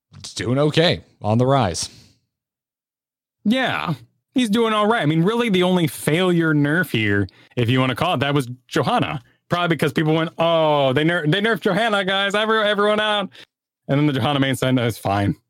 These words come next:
Speaker 2: We're just gonna keep doing what we were doing." She's up point two five. She's fine. Uther, though, did take a bit of a dive. So he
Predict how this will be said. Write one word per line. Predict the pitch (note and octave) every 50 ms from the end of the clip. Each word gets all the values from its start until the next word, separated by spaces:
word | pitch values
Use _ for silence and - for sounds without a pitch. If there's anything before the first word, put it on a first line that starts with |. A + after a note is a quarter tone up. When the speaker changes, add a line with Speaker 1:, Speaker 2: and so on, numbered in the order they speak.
| _ _ _ _ _ _ - A#2 G#2+
Speaker 2:
We're | D3+
just | E3 C3+ A#2+
gonna | D#3+ D3 B2+
keep | - D#3 D3+ B2
doing | C#3 C#3+ C#3+ C3+
what | C3+ B2+
we | B2+ C3
were | C3 B2
doing." | A#2 A#2+ A#2+ B2 B2 B2 B2+ C#3 - _ _
She's | - - D3 C3+
up | D3 D3 C3+ B2 B2 - _
point | - C#3+ C#3+ C#3+ C3 A2+
two | - D3 C#3 B2
five. | - - A#2 A#2 A#2+ A#2+ A#2 A#2 G#2+ -
She's | - - C#3 - - _
fine. | - E2+ F2 E2 E2 E2 E2+ E2 E2 - - - - - - -
Uther, | G3 B3+ C#4 C4+ - B3+ A#3 G3 D#3+
though, | C3+ D#3 D#3+ D#3+ D3+ D3
did | C3+ D3+ D#3 C#3 A#2+
take | D#3 C#3 A#2+
a | A#2+
bit | F#2 - - C#3 D3 D3 - -
of | C3+ A2+ G#2+
a | G#2+ G2 F2 - _ -
dive. | C3 B2 C3 B2+ G#2+ F#2 D#2+ D#2 D2+ D2+ D#2 C#3 - - _ _ _ _ _ _ _ _ _ _ -
So | - - A#2 A#2 A2
he | - - D#3 E3